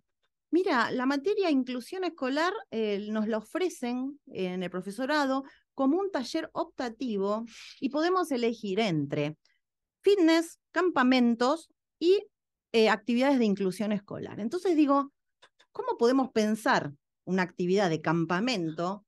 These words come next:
y ponerla a la par de lo que tiene que ver con las inclusiones escolares? Y ahí es donde sí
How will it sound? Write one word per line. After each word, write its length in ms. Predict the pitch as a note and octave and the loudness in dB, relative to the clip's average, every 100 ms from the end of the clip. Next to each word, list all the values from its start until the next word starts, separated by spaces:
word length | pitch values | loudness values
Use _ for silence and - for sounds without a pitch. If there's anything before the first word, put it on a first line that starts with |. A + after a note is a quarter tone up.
| - | -14
y 80 | E3+ | -6
ponerla 420 | F#3+ G3+ B3 B3 | -4 -2 -2 -2
a 20 | |
la 160 | F#3+ F3+ | -2 -2
par 180 | G#3 | -4
de 60 | A#3+ | -2
lo 120 | F#3+ | -4
que 80 | E3 | -6
tiene 240 | F3 G3 | -6 -6
que 80 | F#3+ | -6
ver 160 | F3 A3+ | -6 -6
con 120 | F#3+ | -6
las 200 | D#3 C#3+ | -8 -8
inclusiones 520 | D3 C#3+ C#3+ D#3+ D#3+ | -8 -8 -8 -8 -8
escolares? 540 | D#3 - B2+ - - _ _ _ _ _ _ _ _ _ _ _ - | -12 -16 -16 -16 -20 _ _ _ _ _ _ _ _ _ _ _ -2
Y 140 | G#3 | 2
ahí 180 | A3 D4 | 4 4
es 80 | D#4 | 2
donde 300 | B3 G3 F#3+ | 2 2 0
sí 500 | - A3+ A3 G3+ | 0 -2 -2 -4